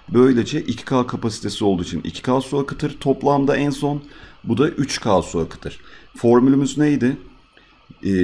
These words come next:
miktar çarpı yüzde, miktar çarpı yüzde, en son toplam miktar çarpı yüzde. Böylece kırk K, e,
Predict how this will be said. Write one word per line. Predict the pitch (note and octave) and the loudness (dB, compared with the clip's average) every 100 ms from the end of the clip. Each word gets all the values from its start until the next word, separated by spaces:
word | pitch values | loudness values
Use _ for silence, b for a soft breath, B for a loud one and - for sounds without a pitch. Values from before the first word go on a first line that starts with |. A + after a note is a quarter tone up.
| F2+ | 2
miktar | E2+ F#2 A2 - C3 C3 | 2 0 0 0 2 2
çarpı | - A#2 G#2+ A2 | 2 2 2 0
yüzde, | G2 F#2+ - B2+ | -2 -2 0 0
miktar | C3 A2 - A#2+ A#2 | 0 -2 0 -2 0
çarpı | A2+ F#2+ - | -2 -2 -2
yüzde, | F2 E2 C3 | -4 -2 0
en | A#2+ | 0
son | A2+ G#2+ F2+ | -2 -2 -2
toplam | F#2+ F#2 A#2 A#2 | -4 -4 -2 0
miktar | A#2 A#2 C3+ C#3 | -2 -2 -4 -4
çarpı | - C#3 C3 C3 D#3 E3 b b - | -2 -2 -2 -4 -6 -6 b b -8
yüzde. | G2 F#2+ D#2+ E2+ D2+ | -4 -4 -4 -4 2
Böylece | A#2 C#3 A#2+ - G2+ - b b b - | 2 2 0 -2 -4 -6 b b b -6
kırk | - C3+ - | -4 -4 -6
K, | A2+ G2 A2 - - b b b | -2 -2 -2 -8 -20 b b b
e, | - | -6